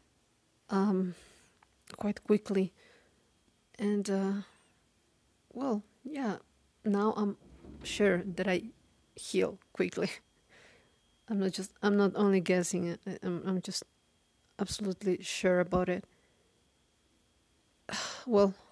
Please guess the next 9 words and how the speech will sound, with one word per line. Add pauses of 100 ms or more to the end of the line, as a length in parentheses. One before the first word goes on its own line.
(640)
anyway, (2000)
I,
I,
I,
I'm
not
gonna
f-, (760)
finish